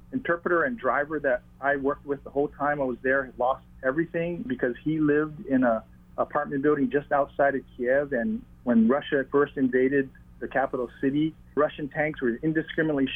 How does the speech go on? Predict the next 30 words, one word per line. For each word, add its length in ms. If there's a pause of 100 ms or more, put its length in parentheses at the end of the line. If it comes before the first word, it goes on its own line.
shooting 400
into 520 (140)
condominium 640
buildings, 300
apartment 440
buildings, 360 (380)
and 140
he 180
lost 260 (140)
everything 500 (500)
in 100
that 200
attack. 380 (200)
And 280
he's 220
now 360
trying 400
to 260
make 260
a 40
life 320
for 80
himself 440
with 120
his 140 (120)
family 460 (320)
separated 500
away 380
in 160
Germany. 520